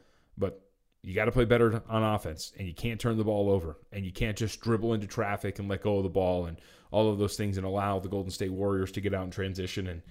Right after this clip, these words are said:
have some easy opportunities. So now, as we look forward, I thought it was pretty interesting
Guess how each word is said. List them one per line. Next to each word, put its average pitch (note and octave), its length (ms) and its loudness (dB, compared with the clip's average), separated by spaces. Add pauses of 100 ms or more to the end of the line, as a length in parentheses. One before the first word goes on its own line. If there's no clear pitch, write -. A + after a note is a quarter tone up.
(140)
have G2+ 200 -2
some G#2+ 140 -6
easy G2+ 200 -2
opportunities. F2+ 640 -6 (520)
So G#2+ 100 -8
now, A#2 400 2
as G#2 80 -6
we B2 80 4
look B2 160 2
forward, C3 240 8
I - 40 0
thought D#3 100 6
it E3 40 8
was D3 100 6
pretty A#2 260 2
interesting G#2 480 -4